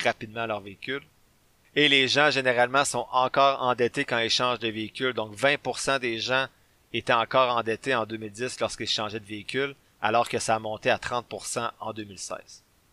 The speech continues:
Selon l'auteur, l'achat le plus sensé serait d'acheter un véhicule âgé de quatre ans environ, qui a déjà perdu la moitié de sa valeur, qu'on garde environ pendant quatre autres années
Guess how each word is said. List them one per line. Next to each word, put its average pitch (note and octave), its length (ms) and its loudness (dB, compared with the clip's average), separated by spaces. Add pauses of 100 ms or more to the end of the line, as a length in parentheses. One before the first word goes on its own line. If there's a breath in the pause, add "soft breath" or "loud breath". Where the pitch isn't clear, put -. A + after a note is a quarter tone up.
(200)
Selon C#3 360 2
l'auteur, C#3 400 4
l'achat C3+ 280 4
le C3+ 100 2
plus - 160 -8
sensé B2+ 360 2
serait - 200 0
d'acheter A#2 280 2
un C3 60 2
véhicule A#2+ 340 0
âgé A2+ 260 2
de A#2 100 -2
quatre - 360 -2
ans C#3 100 2
environ, A2+ 380 -2
qui - 100 -8
a A2 40 -2
déjà A2 260 -2
perdu A2+ 260 0
la A#2 140 0
moitié A2 260 -4
de - 60 -10
sa A#2+ 100 2
valeur, A#2 420 4 (400 soft breath)
qu'on A2 200 0
garde B2+ 340 4
environ A#2+ 460 0
pendant A2+ 260 0
quatre - 320 0
autres C3 240 0
années A2+ 340 0